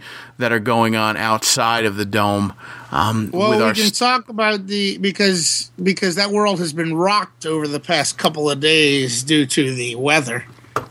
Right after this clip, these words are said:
Speaker 2: the Boeheimberg camp.
Speaker 1: Yeah, so
Speaker 2: Might as well touch on that.
Speaker 1: this has caught my attention for a number of reasons.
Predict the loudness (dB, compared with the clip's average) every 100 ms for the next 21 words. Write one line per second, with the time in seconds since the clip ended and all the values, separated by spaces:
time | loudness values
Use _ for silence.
0 | -2 0 2 2 0 2 0 0 0 0
1 | 0 -2 0 0 0 -6 -4 0 2 0
2 | 0 0 2 2 2 0 0 0 0 -2
3 | 0 0 2 -2 0 -2 -2 -4 0 0
4 | 0 -2 0 2 2 4 2 2 0 0
5 | -2 0 2 4 4 4 4 4 2 2
6 | -2 -8